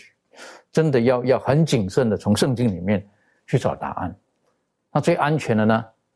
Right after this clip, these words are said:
就是我们不要，不要太轻易的相信一些很怪异的事情。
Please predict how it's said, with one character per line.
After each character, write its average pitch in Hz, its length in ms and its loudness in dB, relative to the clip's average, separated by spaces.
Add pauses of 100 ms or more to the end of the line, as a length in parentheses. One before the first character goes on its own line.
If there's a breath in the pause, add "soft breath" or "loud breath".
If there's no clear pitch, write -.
(120)
就 - 120 0
是 - 120 -2
我 104 140 -2
们 92 240 -2
不 104 100 0
要， 101 480 2 (560)
不 117 80 0
要 107 120 4
太 131 200 -2
轻 160 240 2
易 151 80 4
的 120 80 2
相 123 340 0
信 107 300 0
一 104 60 -2
些 104 260 0
很 80 220 -4
怪 123 240 0
异 110 140 -6
的 92 100 -12
事 - 180 -10
情。 - 240 -14